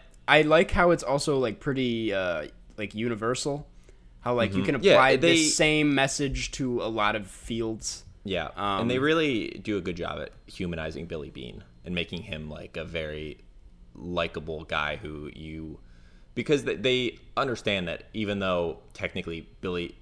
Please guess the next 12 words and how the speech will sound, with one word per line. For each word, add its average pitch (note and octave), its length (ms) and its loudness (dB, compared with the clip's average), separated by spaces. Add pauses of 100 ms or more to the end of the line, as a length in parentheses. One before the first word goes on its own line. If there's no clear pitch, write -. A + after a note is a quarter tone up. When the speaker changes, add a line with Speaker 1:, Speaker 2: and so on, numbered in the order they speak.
(140)
Speaker 2:
this - 220 -10
film E3 220 0
isn't, A2+ 280 -2 (1500)
it, B2+ 160 4
it's D3 160 0
more E3+ 240 2
about G#2+ 340 6
Billy G#2+ 220 2
Beane F2+ 360 -2
than D#2+ 100 -4
it D#2+ 180 -6
is D#2+ 540 -4